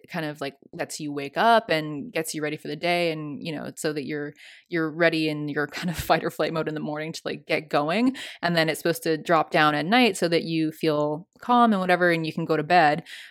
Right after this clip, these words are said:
But when you keep stressing your body too much and tax your adrenals out, then what happens is that flips and you have this surge of adrenaline at night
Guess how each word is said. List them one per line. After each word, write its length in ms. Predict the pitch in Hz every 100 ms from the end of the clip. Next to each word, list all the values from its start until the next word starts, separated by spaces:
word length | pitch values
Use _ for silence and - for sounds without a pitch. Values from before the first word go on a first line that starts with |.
| -
But 760 | 175 180 170 160 156 - - -
when 220 | - 180
you 460 | 175 170 165 165 160 - - _ -
keep 280 | - 208 - - _
stressing 420 | - - 180 214
your 120 | 190 170
body 200 | 156 160
too 200 | - 160
much 340 | 147 170 233
and 100 | 180
tax 320 | 156 165 -
your 80 | 160
adrenals 380 | 156 190 226 202
out, 280 | 175 165 -
then 160 | 160
what 120 | 160 -
happens 340 | 170 165 170
is 120 | 160 151
that 200 | 147 -
flips 480 | - 214 - - - - - - -
and 480 | 165 156 151 151 160 -
you 580 | - 165 160 156 151 151 151
have 340 | 160 151 151
this 200 | 147 -
surge 480 | - 190 240 233 180
of 320 | - 160 156
adrenaline 600 | 151 160 156 151 151 151
at 160 | - 139
night 460 | 151 190 175 160